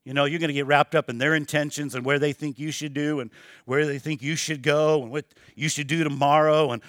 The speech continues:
their, their opinions and all of those things. And when you're in the story of God, you realize that you are part of something bigger and greater than yourself.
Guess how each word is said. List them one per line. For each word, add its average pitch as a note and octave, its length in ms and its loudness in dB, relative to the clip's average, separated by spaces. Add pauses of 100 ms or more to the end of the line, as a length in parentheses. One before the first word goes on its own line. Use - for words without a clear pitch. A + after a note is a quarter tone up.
(260)
their, D3+ 220 6
their D3+ 320 4
opinions D#3 640 -2
and C3+ 80 -2
all D#3+ 180 2
of D#3 60 2
those D3+ 240 2
things. D#3 320 0
And B2+ 100 -10 (800)
when D#3 160 -4
you're F#3 100 -4
in G#3 60 -2
the D#3 80 -2
story F3 320 0
of D3 80 -4
God, D3+ 220 2
you E3 160 -6
realize D#3 500 0
that B2+ 160 -14
you F3+ 180 -4
are C#3+ 80 -2
part E3+ 420 2
of B2+ 80 -4
something C#3+ 720 -6 (340)
bigger D#3 500 0 (360)
and G#2+ 220 -8
greater C3 560 0
than A2+ 160 -12
yourself. G2+ 640 -8